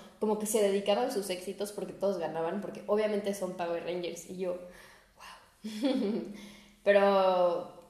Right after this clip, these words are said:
por suerte como que ellos terminaron de participar y ya no se esperaba de nosotros los mortales, o sea, Juanma, Gastón y yo, que hiciéramos nada.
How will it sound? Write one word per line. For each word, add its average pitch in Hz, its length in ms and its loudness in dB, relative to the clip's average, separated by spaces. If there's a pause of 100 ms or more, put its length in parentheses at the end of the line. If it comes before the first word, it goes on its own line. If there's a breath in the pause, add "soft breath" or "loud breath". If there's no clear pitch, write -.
(220)
por 214 160 0
suerte 214 420 0
como 185 220 -2
que 185 140 -2
ellos 208 220 0
terminaron 185 520 0
de 202 80 2
participar 190 760 -2
y 190 80 0
ya 185 140 2
no 202 120 2
se 202 120 -2
esperaba 175 500 0
de 147 320 -4
nosotros 180 480 -4
los 165 200 -4
mortales, 165 540 -6
o - 60 -12
sea, 160 220 -8
Juanma, 180 320 -4
Gastón 165 360 -6
y 175 100 -4
yo, 175 220 -4
que - 80 -12
hiciéramos 160 520 -10
nada. 160 280 -10